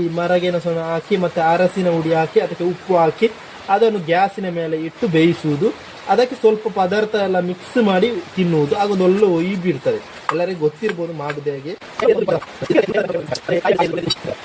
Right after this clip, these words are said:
ಇದರೊಟ್ಟಿಗೆ ಬೂತಾಯಿ ಪದಾರ್ಥ ಇರ್ಬೇಕು, ಒಳ್ಳೆ ರೀತಿಯಲ್ಲಿ ಟೇಸ್ಟ್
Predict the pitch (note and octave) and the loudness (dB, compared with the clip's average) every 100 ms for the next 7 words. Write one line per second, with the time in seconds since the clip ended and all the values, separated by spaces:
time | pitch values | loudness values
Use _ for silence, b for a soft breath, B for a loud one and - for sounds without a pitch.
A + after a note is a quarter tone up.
0 | - - G3+ - - - - - - - | -8 -2 0 -2 -6 -14 -16 -16 -16 -6
1 | F3+ G3 A3+ G#3+ G#3 E3 F3+ A3+ A3+ G#3+ | 0 4 4 4 -2 -2 -6 -4 0 0
2 | F#3 E3 F3 F3 F3 C#3 C#3+ C3 D3 E3 | -2 -4 -4 -4 -6 -4 -6 -2 -2 -2
3 | F#3+ F#3+ E3 E3 D3+ E3+ F#3 F3+ F3+ E3+ | -2 -4 -4 -6 -4 2 6 6 4 0